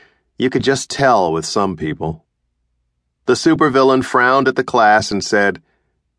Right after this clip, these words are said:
"Is this all of you?" It seemed like sort of an ordinary question to ask after knocking a wall down.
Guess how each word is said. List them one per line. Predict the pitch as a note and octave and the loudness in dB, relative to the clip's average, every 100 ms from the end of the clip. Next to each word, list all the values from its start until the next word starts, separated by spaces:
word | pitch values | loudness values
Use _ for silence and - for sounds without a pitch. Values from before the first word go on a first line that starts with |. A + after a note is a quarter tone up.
| _ _ _ _ | _ _ _ _
"Is | E2+ G#2 G2 | -2 -2 -2
this | G2 C3+ - | 0 0 2
all | B2+ C3+ D3+ | 2 4 2
of | D#3+ | 2
you?" | D3 E3+ C#3+ F2+ - _ _ _ _ _ _ _ _ _ | 0 0 0 -2 -12 _ _ _ _ _ _ _ _ _
It | - | -10
seemed | - F4+ C4 | -2 -2 0
like | A#2+ A2 - | -2 -4 -10
sort | - F3+ | -6 -4
of | C#3+ | -2
an | G#2 | -4
ordinary | G2 A#2 C#3 B2 G2 F2 F2 | -4 -2 -2 -4 -4 -4 -6
question | - F#2 - G2 F2+ | -8 -10 -8 -8 -8
to | F#2+ F2+ | -6 -6
ask | F2+ G#2 - | -4 -6 -6
after | F#2+ F#2 F2 | -8 -8 -8
knocking | F2 F#2 G#2 G2 | -6 -6 -6 -8
a | F2+ | -8
wall | E2+ F2+ A#2 A2+ | -6 -6 -6 -8
down. | D#2 D2 D2+ F2+ | -10 -12 -14 -18